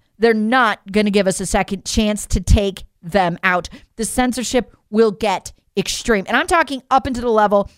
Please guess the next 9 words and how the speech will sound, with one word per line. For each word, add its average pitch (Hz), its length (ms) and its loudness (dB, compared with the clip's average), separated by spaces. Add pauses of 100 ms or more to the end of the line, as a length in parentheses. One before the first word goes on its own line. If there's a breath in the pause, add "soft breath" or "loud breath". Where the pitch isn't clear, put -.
(100)
of 196 140 -6
the 220 60 2
total 208 280 4
cancellation 185 640 0
of 170 80 0
our 175 100 4
candidates 214 560 2 (320 soft breath)
with 220 380 2 (320)
accounts 262 560 0